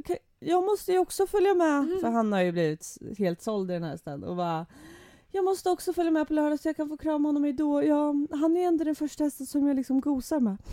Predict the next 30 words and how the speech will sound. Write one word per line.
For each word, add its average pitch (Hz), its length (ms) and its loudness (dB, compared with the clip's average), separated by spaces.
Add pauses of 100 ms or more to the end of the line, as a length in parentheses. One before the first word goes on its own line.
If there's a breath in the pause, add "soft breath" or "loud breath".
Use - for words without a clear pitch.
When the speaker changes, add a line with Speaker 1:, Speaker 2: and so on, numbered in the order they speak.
Speaker 2:
Mm, 214 760 -6
Speaker 1:
Jag - 100 -2
bara 262 160 0
Speaker 2:
gulligt. 185 500 -10
Vad 202 200 -4
fint 262 380 -4
att 220 140 -6
han 190 220 -10
är 185 60 -12
så 180 420 -12 (540 soft breath)
involverad. 190 920 -8
Det 196 100 -14
vet 208 260 -12
man 202 160 -10
ju. 196 100 -8
Alltså, 185 260 -10
det 196 140 -6
kan 254 180 -10
man 254 100 -6
ju, 240 60 -10
tycker 240 200 -14
inte 208 200 -10
jag 180 100 -12
man 180 220 -14 (400)
riktigt 190 360 -14
kan 180 300 -12 (520)
förstå. 190 140 -6
Speaker 1:
Man 190 80 2
kan 208 200 -6 (160)
inte 226 720 4